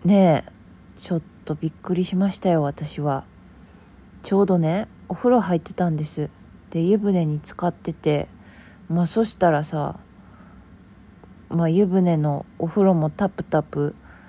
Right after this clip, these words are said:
揺れるし、もちろん周りも揺れてて。で、しかも結構長くなかったですか？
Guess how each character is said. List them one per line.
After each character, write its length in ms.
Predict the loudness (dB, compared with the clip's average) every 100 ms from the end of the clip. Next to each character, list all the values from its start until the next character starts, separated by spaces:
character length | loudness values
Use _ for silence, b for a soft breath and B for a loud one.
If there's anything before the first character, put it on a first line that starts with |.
| B -8
揺 140 | -2 2
れ 180 | 2
る 140 | 2 0
し、 400 | -2 -6 -6 -6 -12 -20 -20 -20 -6
も 160 | -2
ち 180 | -2 2
ろ 160 | 4 4
ん 160 | 2 -8 -20 -8
周 400 | 0 4 6 6
り 100 | 4
も 240 | 2 0 -6 B B B B
揺 160 | 0 2
れ 140 | 2
て 160 | -2 -6
て。 260 | -6 -6 -6 -14 B B B B -4
で、 100 | -4
し 160 | -4
か 120 | 2
も 140 | 4 2
結 300 | 2 0 0 -10 2
構 220 | 4 6
長 340 | 4 4 2
く 140 | 2 0
な 100 | 0
か 100 | -2
っ 40 |
た 100 | -2
で 100 | -4
す 120 | -4
か？ 280 | -4 -4 -4